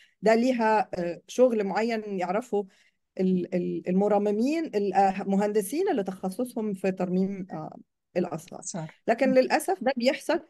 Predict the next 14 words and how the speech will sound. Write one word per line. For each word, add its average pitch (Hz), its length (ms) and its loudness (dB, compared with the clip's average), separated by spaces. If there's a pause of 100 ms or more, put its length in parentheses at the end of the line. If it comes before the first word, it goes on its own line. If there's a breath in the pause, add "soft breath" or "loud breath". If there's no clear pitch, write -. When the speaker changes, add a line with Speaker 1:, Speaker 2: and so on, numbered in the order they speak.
(160)
Speaker 1:
ومش 247 140 2
بيحصل 277 340 2
بس 262 240 0
في 285 160 -4
الجوامع 208 420 0
المعماريين، 208 320 0
للأسف 294 300 -4
كمان 285 240 -2
بيحصل 220 300 -2
في - 80 -20
الكنائس - 520 -12 (200)
وفي 190 280 0
الأدير. 160 540 -2 (440)
كل 311 340 4